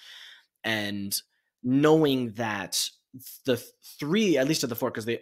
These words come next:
I, I have the first three, but I don't have the assistant yet. Um, 'cause I want the assistant to become more like an operator, hopefully,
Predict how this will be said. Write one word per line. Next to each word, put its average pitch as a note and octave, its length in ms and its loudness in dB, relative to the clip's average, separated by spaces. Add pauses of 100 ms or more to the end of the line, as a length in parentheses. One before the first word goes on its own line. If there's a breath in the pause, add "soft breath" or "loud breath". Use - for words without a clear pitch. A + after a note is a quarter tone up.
I, A2 200 -6
I - 20 -2
have C3 260 0
the A#2+ 60 -8
first B2 280 -4
three, D3+ 140 -2
but B2+ 120 -2
I - 20 -4
don't A2+ 120 -2
have G#2+ 240 -6
the F2+ 200 -6
assistant F#2+ 480 -6
yet. C2+ 180 -12 (440)
Um, D#2+ 160 -12
'cause B2+ 160 -6
I C#3 60 4
want F3 200 2
the C#3 80 2
assistant C#3 380 -2
to A#2 60 -6
become B2+ 320 -2
more C3 200 0
like A2+ 240 -2
an G2+ 80 -2
operator, D#3 520 -2
hopefully, G#3 520 -4